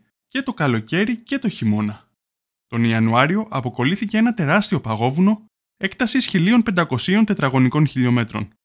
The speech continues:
Και θα μπορούσαμε να συνεχίσουμε να λέμε και πολλά ακόμα, όμως πιάσατε το νόημα.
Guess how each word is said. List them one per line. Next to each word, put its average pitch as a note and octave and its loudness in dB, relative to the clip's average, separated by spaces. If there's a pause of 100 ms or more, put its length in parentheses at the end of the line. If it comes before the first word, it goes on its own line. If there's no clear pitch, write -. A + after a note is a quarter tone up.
(320)
Και C#3 -10
θα D3 -4
μπορούσαμε G3 2
να A3 4
συνεχίσουμε D#3 2
να A2 2
λέμε A#2+ 2
και F3 -4
πολλά D3+ 0
ακόμα, E3 -2 (260)
όμως B3 0
πιάσατε C#3+ -2
το A2 -2
νόημα. G#2+ -2